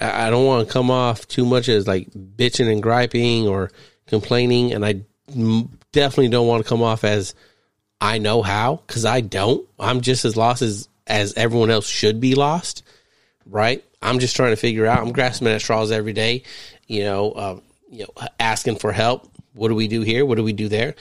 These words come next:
Some things are easy, right? Some things I know. Hey, this is what we're doing. Hey, this is how we take care of that. This is how we take care of that. But not everything. But it's just this,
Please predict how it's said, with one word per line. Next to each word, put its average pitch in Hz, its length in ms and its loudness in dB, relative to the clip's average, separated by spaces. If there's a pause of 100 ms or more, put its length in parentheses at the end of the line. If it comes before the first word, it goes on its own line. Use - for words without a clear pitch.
(220)
Some 233 240 2
things 165 220 2
are 104 40 2
easy, 110 380 -4
right? 107 320 -2
Some 165 160 4
things 170 220 2
I 107 60 4
know. 95 280 -2 (640)
Hey, 139 140 2
this 107 180 -2
is - 60 -4
what 110 180 4
we're 101 80 -6
doing. 123 280 0 (180)
Hey, 107 160 -2
this 101 220 -2
is 107 80 0
how 104 140 0
we 104 140 -4
take 101 160 -2
care 101 140 0
of 101 60 0
that. 123 160 -2
This 98 140 -4
is - 40 -6
how 104 120 -2
we 101 80 -6
take 95 160 -6
care 101 140 -4
of 104 60 -8
that. 135 180 -8 (720)
But 113 100 -8
not 120 160 2
everything. 107 520 -4 (1200)
But 147 120 4
it's 156 100 -2
just 190 180 2
this, 147 280 0